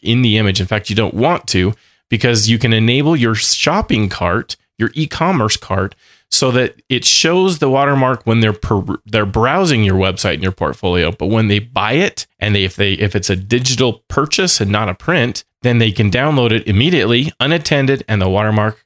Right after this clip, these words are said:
isn't there because they bought it and they can get the unwatermarked version. Really powerful functionality. It starts at just five dollars a month. You can get everything you need: website, blog, portfolios, e-commerce platform. Has modern templates for a beautiful website in just minutes.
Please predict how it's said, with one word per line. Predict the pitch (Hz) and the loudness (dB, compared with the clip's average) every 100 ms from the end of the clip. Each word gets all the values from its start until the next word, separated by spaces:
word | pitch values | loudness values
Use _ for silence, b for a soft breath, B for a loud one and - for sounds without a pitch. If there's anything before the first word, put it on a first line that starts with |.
| _ - | _ -6
isn't | 98 95 90 | -2 -2 -2
there | 87 92 - - | -4 -6 -10 -12
because | - 95 | -6 -4
they | 95 90 | -2 -4
bought | 104 92 95 | -2 -2 -2
it | 98 - | -4 -6
and | 90 | -6
they | 90 | -8
can | - | -8
get | 90 - | -10 -10
the | 78 - | -10 -4
unwatermarked | 107 107 95 95 92 85 - | -2 0 0 0 -2 -4 -4
version. | 85 - 64 _ _ _ - | -6 -6 -10 _ _ _ 0
Really | 117 127 131 | 2 2 0
powerful | - - 104 104 - 101 | -2 -4 -2 -2 -4 -6
functionality. | 98 92 90 85 82 85 | -4 -4 -4 -4 -4 -6
It | - | -4
starts | - 143 - | -2 0 0
at | 120 | 0
just | 107 - | -2 -2
five | 117 117 139 | -2 -2 0
dollars | 135 135 139 | 0 0 2
a | 135 | 2
month. | 131 135 - _ _ | 0 -2 -8 _ _
You | 104 | 0
can | 104 | 0
get | 107 | 2
everything | 127 147 151 | 2 2 2
you | 135 | 2
need: | 113 107 117 | 2 2 0
website, | 123 131 - 127 131 - | -2 0 0 0 -2 -4
blog, | 117 104 104 107 110 _ _ | -2 0 0 0 -4 _ _
portfolios, | - 101 104 101 98 95 - - | -4 -2 0 0 2 2 -2 -4
e-commerce | 98 - 95 92 - | -6 -2 -2 -2 -2
platform. | 95 82 - 95 98 b b b | -4 -4 -2 -4 -4 b b b
Has | 104 90 | -4 0
modern | 95 120 147 151 | 2 2 2 0
templates | - 135 135 131 - | 0 -2 -2 -4 -4
for | 92 | -4
a | 98 | -4
beautiful | 98 110 127 135 - 117 | -2 0 0 0 0 0
website | 107 - 90 69 | 0 -2 -4 -4
in | 95 | -4
just | 98 - | -2 -2
minutes. | 85 82 - | -2 -4 -6